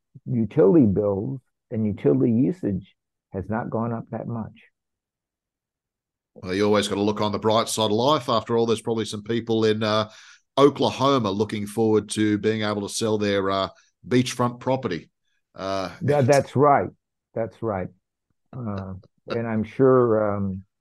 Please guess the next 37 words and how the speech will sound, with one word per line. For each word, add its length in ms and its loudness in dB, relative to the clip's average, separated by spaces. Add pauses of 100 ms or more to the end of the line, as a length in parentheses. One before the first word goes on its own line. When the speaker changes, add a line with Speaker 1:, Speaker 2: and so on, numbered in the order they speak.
(420)
Speaker 1:
that 140 -4
the 80 -4
Native 340 0
Americans 640 -4
there 240 -2
will 200 -2
sell 240 -4
it 140 -12
to 180 -4
'em. 160 -14 (2750)
Speaker 2:
And 120 -6
let, 140 0
just 160 -2
a 60 2
couple 240 2
more 160 4
things 200 2
before 260 2
I 40 2
let 220 0
you 60 -2
go, 320 2
Ed. 520 -2
Uh, 500 0
the 140 -6
U 300 -6
S 120 -4
Department 580 -4
of 60 -2
Education 840 -2 (460)
has 280 -2
opened 440 0
an 100 -4
investigation 920 -2
into 400 -8
Harvard 480 -2
University's 800 -4